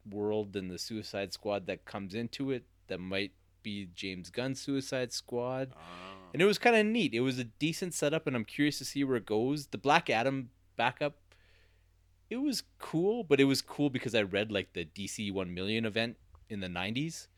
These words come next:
Speaker 2: Mm.
Speaker 1: and they played with those characters a bit, so I don't know, like, you c-, people could probably take or leave that one. And then your mileage may vary on Superman versus Imperious Lex. Like,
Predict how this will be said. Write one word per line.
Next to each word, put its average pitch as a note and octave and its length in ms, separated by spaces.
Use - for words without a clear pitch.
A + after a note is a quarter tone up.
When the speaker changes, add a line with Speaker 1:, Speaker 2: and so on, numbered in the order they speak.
Speaker 2:
Mm. G#2+ 320
Speaker 1:
and A2 420
they B2 120
played A#2 340
with C#3 140
those C3+ 300
characters C#3 500
a C#3 40
bit, D#3 240
so A2+ 420
I B2 120
don't A2+ 120
know, G2+ 140
like, G2 500
you E3+ 260
c-, C#3+ 180
people D3+ 240
could G#2 160
probably G#2+ 220
take - 240
or F2 60
leave F#2 220
that F#2+ 220
one. D3 220
And A#2+ 100
then C3+ 100
your C3+ 100
mileage B2+ 400
may A#2 140
vary G2+ 380
on F2+ 380
Superman A#2+ 480
versus G2+ 320
Imperious G2+ 720
Lex. - 480
Like, G2 340